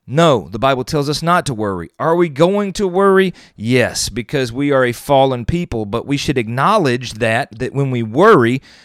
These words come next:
we should repent and do what Paul says, make every thought captive and then make it obedient to Christ. So when that worry and that doubt and that fear and that anxiety begin to creep in,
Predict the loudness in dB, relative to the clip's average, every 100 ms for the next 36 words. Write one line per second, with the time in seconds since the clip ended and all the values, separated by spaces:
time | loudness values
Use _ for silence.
0 | _ -4 -4 -4 -6 -2 0 4 4 2
1 | -2 -14 -14 _ _ _ 0 4 6 4
2 | 4 4 4 4 2 2 0 -2 -4 -4
3 | -4 -2 -4 0 2 2 -2 -8 -4 -6
4 | -2 0 0 -4 -20 -20 _ _ -6 -2
5 | -2 -2 -4 -8 -10 -6 2 2 2 -2
6 | 0 -2 0 -2 0 -4 -6 -12 -10 -2
7 | -2 -2 -6 -8 -8 -12 _ _ _ _
8 | _ _ -20 -10 2 4 4 -2 -14 -6
9 | -2 -2 0 4 6 6 4 0 -4 -2
10 | 0 0 -2 -8 -10 -6 -2 2 2 2
11 | -4 -4 -4 -2 0 0 -2 -6 -6 -6
12 | -2 -2 0 0 2 -2